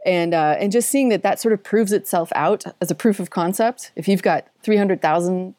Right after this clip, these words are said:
years of living in a certain way that doesn't lead to extinction,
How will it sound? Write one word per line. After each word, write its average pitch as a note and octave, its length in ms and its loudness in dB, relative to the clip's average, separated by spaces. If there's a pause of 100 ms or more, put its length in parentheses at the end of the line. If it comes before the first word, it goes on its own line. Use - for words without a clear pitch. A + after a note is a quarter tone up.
years E3+ 480 0
of D3 200 -4
living D#3+ 260 2
in F3 80 0
a E3+ 60 -2
certain D#3 320 -2
way D#3 180 2
that - 220 -4
doesn't D#3+ 340 0
lead A#3 220 2
to C4 140 0
extinction, C4 600 -2